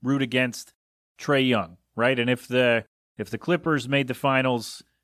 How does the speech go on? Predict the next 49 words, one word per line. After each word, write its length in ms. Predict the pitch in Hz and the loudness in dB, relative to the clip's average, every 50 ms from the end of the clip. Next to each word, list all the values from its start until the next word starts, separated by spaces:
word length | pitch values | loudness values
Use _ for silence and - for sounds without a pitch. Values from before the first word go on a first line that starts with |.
| _ - | _ -8
you 100 | 113 117 | -6 -4
root 240 | 117 131 135 135 131 | -2 -2 -2 -2 -2
against 500 | 127 117 131 131 127 117 - - - - | -2 0 0 -2 -2 -2 -6 -12 -10 -6
whoever, 400 | 151 139 127 117 107 - 92 90 | -4 0 0 0 0 -2 -6 -10
Paul 260 | - - 127 123 120 | -4 0 0 0 0
George, 340 | 110 101 113 110 104 92 101 | 0 -2 -2 -2 -2 -2 -4
I 100 | 95 92 | -6 -6
guess. 240 | 95 92 92 - 131 | -8 -10 -8 -4 -4
Is 140 | 123 110 | -4 -4
he 160 | 110 139 151 147 | -2 -2 -2 -2
a 80 | 127 | 0
heel, 400 | - 143 151 147 151 156 151 - _ _ _ _ _ | 0 0 0 0 0 -2 -4 -6 _ _ _ _ _
technically? 500 | - - 160 156 - 160 147 - 165 160 | -4 -4 -4 -4 -4 -8 -6 -2 -2 0
I 120 | 143 143 160 | 2 2 2
don't 180 | 147 135 131 | 2 2 0
know. 220 | 123 110 95 87 - | 0 -2 -2 -4 -4
But, 220 | - 131 127 120 - _ _ _ _ _ _ _ - | -2 -2 -2 -2 -2 _ _ _ _ _ _ _ -2
like, 180 | 143 139 - | -2 -2 0
the 80 | 151 135 | -2 -4
Suns 300 | - - 185 214 196 175 | -2 -2 -2 -2 0 0
and 100 | 185 165 | 0 0
the 60 | 143 | -2
Bucks, 380 | 127 - 170 160 139 - - - | 0 0 0 0 -2 -4 -4 -2
they're 160 | 135 139 170 | 0 2 2
all 120 | 180 165 | 2 2
baby 260 | 139 160 165 139 123 | 2 2 0 0 0
faces, 580 | 113 - 117 98 90 - 87 87 - - - - | -2 -4 -4 -6 -6 -8 -16 -20 -20 -20 -18 -8
right? 220 | - 117 127 135 - | -2 -2 -2 0 0
They're 140 | 123 127 143 | 0 0 2
all 160 | 156 156 147 | 2 2 0
good 240 | 123 131 156 143 120 | 0 -2 -4 -2 0
guys. 400 | 143 139 139 147 147 143 117 110 | 0 2 2 2 2 0 0 -2
You 80 | 113 | -2
wanna 160 | 127 143 135 | 0 0 0
root 220 | 123 127 139 139 - | 2 0 0 -2 -4
for 240 | - 131 139 139 135 | -6 -4 -2 -2 -2
'em. 80 | 123 - _ _ _ _ - | -4 -6 _ _ _ _ -6
There's 180 | 117 123 - | -6 -6 -2
nobody 240 | 147 156 156 151 147 | 0 0 0 0 0
who's 140 | 135 135 127 | -2 0 0
like, 180 | 135 139 - - - | 0 -2 -2 -4 -6
"Oh, 220 | - - 277 247 214 | -2 0 0 2 2
I 80 | 180 | 2
don't 140 | 175 180 175 | 0 0 -2
wanna 100 | 170 151 | -2 -4
see 160 | - - 175 147 | -4 -4 -2 0
that 160 | 139 123 - | 0 -2 0
guy 140 | 147 135 123 | 0 0 0
win," 300 | 120 120 107 92 87 | 0 -2 -4 -6 -8